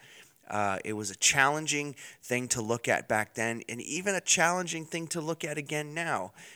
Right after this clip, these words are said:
uh, just looking at the heart of Jonah and the comparison between, between him and God when it comes to the people of Nineveh. So let's look first, and we're gonna go back to chapter three.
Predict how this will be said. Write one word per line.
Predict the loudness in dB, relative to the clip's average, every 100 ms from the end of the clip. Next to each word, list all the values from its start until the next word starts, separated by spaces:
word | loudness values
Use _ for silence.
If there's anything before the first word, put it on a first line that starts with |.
| -16 -2
uh, | 2 2
just | 0 0 2 0 -4
looking | -6 -6 -8 -2
at | 0 0 -2 -10 -14
the | -12
heart | -4 0 0
of | 0 -2
Jonah | -2 -2 -4 -8 -12 -20 -20 -20 _ -6
and | -2 -2 -2 -8
the | -8
comparison | -6 -8 -8 -4 -2 4 4 4 -4
between, | -10 -6 -4 -4 -8 -10 -18 -20 -20 -12
between | -6 -4 -4 -4
him | -4 -4
and | -6 0
God | 4 6 4
when | 2 -6
it | -6
comes | -6 0 0
to | 0
the | -4
people | -8 -12 -8 -6 -6 -8 -18 -20 -20 -6
of | -4 -4 -4
Nineveh. | -6 -4 -6 -10 -12 -18 -2
So | 2 2
let's | 2 2 2 2
look | 0 -6
first, | -8 -2 0 4 4 4 0 -2
and | -4
we're | -2
gonna | -2 -2
go | 2 0
back | 4 6 6 6
to | 0
chapter | 2 2 -2 -8
three. | -6 -4 -4 -4